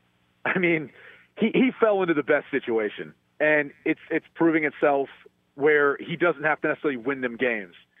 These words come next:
All of those additions in the offseason have helped. Um, their defense has been mightily improved. They can run the football. And I think he's coming from a system that, like, don't forget, Brian Daboll, who was there, who was formerly with the New England Patriots,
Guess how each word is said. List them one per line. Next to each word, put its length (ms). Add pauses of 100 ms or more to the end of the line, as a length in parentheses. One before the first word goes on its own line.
(340)
All 240
of 60
those 180
additions 380
in 80
the 60
offseason 420
have 280
helped. 300 (520)
Um, 320
their 120
defense 460
has 80
been 160
mightily 560
improved. 500 (320)
They 100
can 160
run 380
the 160
football. 560 (340)
And 120
I 80
think 280
he's 140 (100)
coming 200
from 180
a 140
system 300
that, 320
like, 180 (200)
don't 200
forget, 400
Brian 280
Daboll, 380
who 140
was 280
there, 200
who 80
was 180
formerly 260
with 200
the 80
New 100
England 200
Patriots, 440